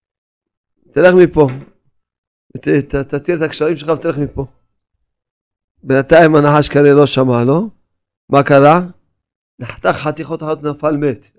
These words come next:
נחש. אז אמר רבי אלעזר, "מה כל כך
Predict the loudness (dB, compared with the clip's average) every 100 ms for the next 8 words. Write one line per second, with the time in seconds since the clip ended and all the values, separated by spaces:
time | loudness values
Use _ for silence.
0 | _ -20 -20 -20 _ _ _ _ _ _
1 | _ _ _ _ _ _ _ _ _ -20
2 | -12 -4 -2 0 -2 -2 0 2 2 0
3 | _ _ _ _ _ _ _ _ _ _
4 | _ _ _ _ _ _ -20 -16 -14 -2
5 | 2